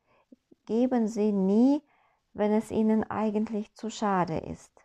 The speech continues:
Es ist besser zu sagen,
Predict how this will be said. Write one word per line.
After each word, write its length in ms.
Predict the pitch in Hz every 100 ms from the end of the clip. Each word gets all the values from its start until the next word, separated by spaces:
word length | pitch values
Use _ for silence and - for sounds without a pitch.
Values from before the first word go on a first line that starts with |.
| _ _ _ _ _ _ _ _ _
Es 220 | - 196 196
ist 220 | 202 -
besser 400 | 233 - 262 247
zu 180 | 202 180
sagen, 580 | 185 180 202 214 233